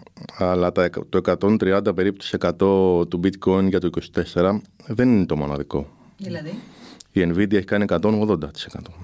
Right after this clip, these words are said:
Speaker 1: Αν μιλάμε για αποδόσεις και ότι κα-, πώς κάποιος μπορεί να βγάλει χρήματα, η Nvidia έχει κάνει εκατόν ογδόντα τοις εκατό. Η MicroStrategy έχει κάνει τετρακόσια πενήντα τοις εκατό. Υπάρχουν, λοιπόν,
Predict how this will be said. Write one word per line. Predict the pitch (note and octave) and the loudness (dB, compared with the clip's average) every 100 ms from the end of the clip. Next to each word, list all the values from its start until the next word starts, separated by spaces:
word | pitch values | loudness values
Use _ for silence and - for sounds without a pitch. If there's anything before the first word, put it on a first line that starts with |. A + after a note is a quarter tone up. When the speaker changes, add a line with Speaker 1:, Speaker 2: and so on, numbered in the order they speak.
| F#2 | -8
Speaker 1:
Αν | D#2 E2 | -2 0
μιλάμε | F2 F2 F2 F#2 | 2 2 2 0
για | F#2+ | -2
αποδόσεις | F2 F2 D#2+ F#2 F#2+ | -2 -4 0 0 0
και | - | -4
ότι | F2 | -4
κα-, | F#2 F#2 | 0 -2
πώς | - - G2 | -2 -4 -4
κάποιος | - F#2 F#2 F2+ | 0 -2 -2 -6
μπορεί | E2+ E2+ | 0 2
να | F#2 | 2
βγάλει | F2 F2 F2 | 2 0 -2
χρήματα, | - E2 D#2 D2+ G2 - | -2 -2 0 0 0 0
η | B2+ F#2 | 2 2
Nvidia | F2 G#2+ | 4 4
έχει | A2 G2+ | 2 0
κάνει | G#2 G2+ G#2+ | 0 2 0
εκατόν | G2 F2+ G2+ | 0 0 0
ογδόντα | F#2+ F#2 D2+ | 0 0 -2
τοις | |
εκατό. | - - D2+ C#2+ - - - - - | -8 -14 -10 -10 -10 -20 -20 -20 -6
Η | D#2+ F2+ | 0 2
MicroStrategy | B2 - - - F2+ F2 F2 | 2 -4 -8 0 0 0 0
έχει | A2+ | -2
κάνει | - A#2 A#2+ | 2 2 4
τετρακόσια | A#2+ A2+ A2 A#2+ - | 2 0 -2 -4 -6
πενήντα | A2+ G2+ C#2 | -2 -2 -4
τοις | - | -8
εκατό. | - - - F2+ - | -12 -12 -14 -16 -14
Υπάρχουν, | G2+ F#2+ G2+ G#2 - G#2+ | -10 -2 -2 -2 -2 -2
λοιπόν, | G2+ A2 A2 G#2+ | 0 0 0 -2